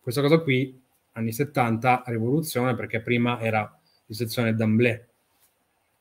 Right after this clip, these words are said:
Sul, eh, solco del prof Veronesi, il, il tumore a mammella si cerca di, eh,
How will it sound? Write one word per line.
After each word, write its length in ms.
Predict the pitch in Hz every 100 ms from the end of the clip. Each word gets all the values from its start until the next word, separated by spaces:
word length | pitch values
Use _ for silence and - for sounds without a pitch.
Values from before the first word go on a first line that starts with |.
| _ _ - - _ _ _ _ _ _ _
Sul, 540 | - - - 170 175 139
eh, 920 | 117 110 - - 113 113 110 107 104
solco 840 | - - 151 151 127 - 113 107 107
del 480 | 107 107 101 101 98
prof 160 | 117 113
Veronesi, 640 | 127 151 135 120 127 139
il, 160 | 117 - _ _ _ _ _ _ _ _ _ _ _ _ -
il 160 | 117
tumore 260 | 110 147 131
a 40 |
mammella 320 | 139 151 135 131
si 160 | 123
cerca 240 | 120 120 120
di, 300 | 113 110 107 _ _ _ _ _ _ _ _
eh, 460 | 110 104 104 101